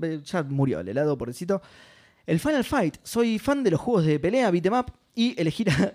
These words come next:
<laughs> Hagar fue la, la mejor decisión de mi vida". Bien.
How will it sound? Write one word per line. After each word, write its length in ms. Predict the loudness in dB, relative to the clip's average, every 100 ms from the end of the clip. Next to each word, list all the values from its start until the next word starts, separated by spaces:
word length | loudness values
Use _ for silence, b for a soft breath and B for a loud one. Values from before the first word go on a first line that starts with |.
| -8
<laughs> 160 | -2 2
Hagar 300 | 4 2 0
fue 320 | 0 0 0
la, 300 | 0 0 0
la 140 | 0
mejor 280 | 0 0 2
decisión 300 | 2 0 0
de 80 | 0
mi 80 | 0
vida". 320 | -2 -4 -8 -8
Bien. 300 | -8 -8